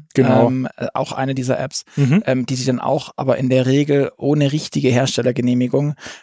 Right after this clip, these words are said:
Speaker 2: oder echte Kooperation in den meisten Fällen, ähm, mit dem Auto verbinden lassen und dann über die Zugangsdaten, die ich dann aus dem Konto von Audi, My Audi dann in dem Fall oder Mercedes Me und wie sie alle heißen von den Herstellern,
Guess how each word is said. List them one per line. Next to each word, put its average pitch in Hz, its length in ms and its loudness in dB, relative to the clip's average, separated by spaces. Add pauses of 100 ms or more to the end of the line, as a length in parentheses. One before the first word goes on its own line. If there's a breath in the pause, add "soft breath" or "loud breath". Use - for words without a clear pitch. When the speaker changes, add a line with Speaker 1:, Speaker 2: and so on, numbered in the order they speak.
Speaker 2:
oder 127 420 2
echte 131 240 0
Kooperation 127 640 0
in 123 60 2
den 127 100 2
meisten 131 380 -2
Fällen, 120 340 2 (340 loud breath)
ähm, 127 200 0
mit 135 120 0
dem 139 140 2
Auto 131 240 0
verbinden 127 460 0
lassen 127 380 -2 (360 loud breath)
und 135 340 0
dann 131 200 2
über 131 180 2
die 127 460 2
Zugangsdaten, 131 640 0
die 123 40 2
ich 117 60 -4
dann 120 100 2
aus 117 220 -2
dem 123 220 0
Konto 127 280 0
von 120 260 0
Audi, 131 960 2 (260)
My 123 280 -2
Audi 120 160 -2
dann 123 160 -2
in 131 60 -6
dem 127 180 -4
Fall 117 160 -2
oder 127 100 -2
Mercedes 123 440 -2
Me 123 200 -2
und 123 120 -8
wie 151 100 0
sie 165 160 0
alle 139 180 0
heißen 160 280 0
von 170 80 -2
den 165 100 -2
Herstellern, 139 460 -4